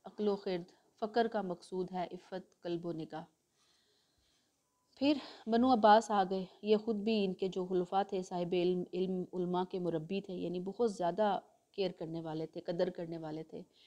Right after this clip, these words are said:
इस अहद में ना सिर्फ इल्म व फ़न ने काबिल कदर तरक्की की, बल्कि उलूम व फ़नून का सुनहरी दौर शुरू हुआ।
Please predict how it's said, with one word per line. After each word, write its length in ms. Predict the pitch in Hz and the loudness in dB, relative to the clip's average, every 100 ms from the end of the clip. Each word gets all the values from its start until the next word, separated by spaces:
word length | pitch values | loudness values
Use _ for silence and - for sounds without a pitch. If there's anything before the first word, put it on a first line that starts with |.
| - _ _ | -20 _ _
इस 160 | 233 233 | -4 0
अहद 200 | 220 226 | 2 2
में 120 | 226 | 2
ना 120 | 208 202 | 0 0
सिर्फ 320 | - 214 - - | 0 -4 -6 -6
इल्म 200 | 196 202 | -2 -2
व 40 | |
फ़न 260 | 196 196 190 | -2 -4 -2
ने 120 | 196 | -4
काबिल 320 | 190 175 175 | -4 -4 -2
कदर 260 | 185 180 190 185 | -2 -2 -4 -2
तरक्की 320 | 170 165 196 | -4 -4 -8
की, 160 | 196 185 | -6 -2
बल्कि 340 | 170 160 185 | -2 -2 -2
उलूम 240 | 180 180 | 0 -2
व 60 | 190 | -2
फ़नून 320 | 190 175 175 | -4 -4 -4
का 140 | 180 190 | -4 -6
सुनहरी 360 | 185 185 202 | -4 -2 0
दौर 200 | 190 185 | 2 0
शुरू 260 | 185 190 196 | -2 0 0
हुआ। 220 | 180 | 0